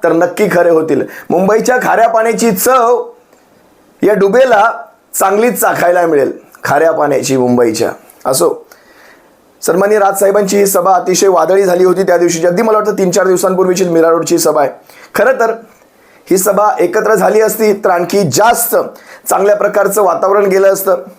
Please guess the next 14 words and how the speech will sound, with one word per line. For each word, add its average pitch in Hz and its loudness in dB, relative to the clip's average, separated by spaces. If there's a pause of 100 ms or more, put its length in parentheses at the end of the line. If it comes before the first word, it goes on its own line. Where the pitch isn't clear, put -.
(140)
म्हणजे 180 2
शिवसेना, 180 0
मनसे, 175 -2
तसं 196 -2
पाहायला 185 0
गेलं 202 -2
तर 214 0
शिवसेनेचे 190 0
सारे 190 0
पदाधिकारी, 180 0
कार्यकर्ते 175 0
तिथे 190 0
उपस्थित 190 0
होते. 165 0